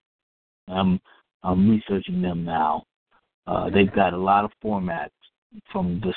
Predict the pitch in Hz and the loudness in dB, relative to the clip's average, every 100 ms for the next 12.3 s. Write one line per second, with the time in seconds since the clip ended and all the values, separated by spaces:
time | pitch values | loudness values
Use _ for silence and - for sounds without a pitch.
0 | - 202 202 196 - 190 190 185 185 175 | -2 0 0 -2 -8 -4 -2 -2 -4 -8
1 | - 196 185 185 - 196 196 185 175 90 | -6 -2 0 -2 0 0 0 -4 -6 -6
2 | - 85 87 - - 98 92 92 101 _ | -6 -4 -4 -6 -4 0 2 0 -2 _
3 | _ _ 120 - 92 - 87 85 87 90 | _ _ -8 0 0 2 0 2 0 -4
4 | 87 85 82 - 90 - - 175 - 180 | -2 -2 -2 -2 -2 -4 -6 -10 -4 0
5 | 175 - - _ _ _ _ - 90 90 | 0 0 -4 _ _ _ _ -6 -4 -2
6 | - 113 98 92 92 98 95 - 85 87 | 2 4 4 2 2 2 0 -2 -6 -4
7 | 90 76 78 73 - 101 95 92 85 87 | -6 -8 -10 -14 -4 2 2 2 0 -2
8 | 95 92 95 - 185 185 - _ _ _ | -2 -2 -4 -2 -4 -4 -10 _ _ _
9 | _ _ _ _ _ - 73 73 73 - | _ _ _ _ _ -6 -2 -2 -2 -6
10 | - - 98 95 107 117 104 - 87 87 | -18 -4 2 4 4 2 -4 -10 -12 -10
11 | 90 - - - 98 90 95 85 - 104 | -12 -16 -20 -6 -4 0 -2 -4 -4 -2
12 | 95 90 | 0 -2